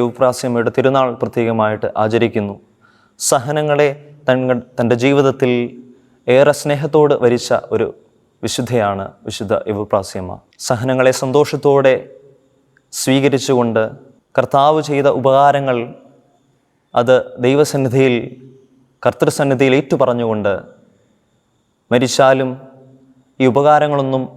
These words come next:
മറക്കില്ല എന്ന് പറഞ്ഞുകൊണ്ട് തൻ്റെ ജീവിതം വലിയ സാക്ഷ്യമാക്കി തീർത്ത ഒരു വിശുദ്ധ പുണ്യവതി. ഈ വിശുദ്ധരുടെ പ്രത്യേകമായ മധ്യസ്ഥം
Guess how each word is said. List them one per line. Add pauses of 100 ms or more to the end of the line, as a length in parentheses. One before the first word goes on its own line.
(360)
മറക്കില്ല (300)
എന്ന്
പറഞ്ഞുകൊണ്ട് (680)
തൻ്റെ (100)
ജീവിതം (380)
വലിയ (100)
സാക്ഷ്യമാക്കി
തീർത്ത (500)
ഒരു (160)
വിശുദ്ധ (520)
പുണ്യവതി. (460)
ഈ
വിശുദ്ധരുടെ (220)
പ്രത്യേകമായ (200)
മധ്യസ്ഥം